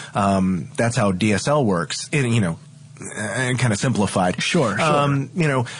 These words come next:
Speaker 1: but, uh, anybody who's looked at a, an audio cassette and a video cassette knows, can, can see exactly what you're talking about, Jonathan, because, uh, an audio cassette is, uh, uses a much narrower piece of tape,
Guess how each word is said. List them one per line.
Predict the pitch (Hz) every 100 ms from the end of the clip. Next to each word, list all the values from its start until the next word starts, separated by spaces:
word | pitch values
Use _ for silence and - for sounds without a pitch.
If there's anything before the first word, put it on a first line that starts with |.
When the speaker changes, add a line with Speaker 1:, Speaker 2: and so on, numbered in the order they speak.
| -
Speaker 1:
but, | 160 156
uh, | 175
anybody | 160 151 233 226 147
who's | 123
looked | 143 147
at |
a, | 127 113
an | 95 113
audio | 113 185 170
cassette | 92 107 - 90 - - - - - - - - -
and | 151 143
a | 131
video | 110 175 170
cassette | 117 117 - 95
knows, | 117 120 107 110 - - - - -
can, | 131 139
can | 110 139
see | 120 139
exactly | 107 131 127 127
what | 113 101
you're |
talking | 98 147 151 117
about, | 92 90
Jonathan, | 98 95 98
because, | 98 123 113 - - - -
uh, | 123 117 107 104 76 95 -
an | 123
audio | 147 170 123
cassette | 123 - 117 107
is, | 98 92 - 113
uh, | 101 92 92 80
uses | 110 123 120 98
a |
much | 98 117 143 135 -
narrower | 120 110 98 95
piece | 85 123 -
of | 104
tape, | - 127 95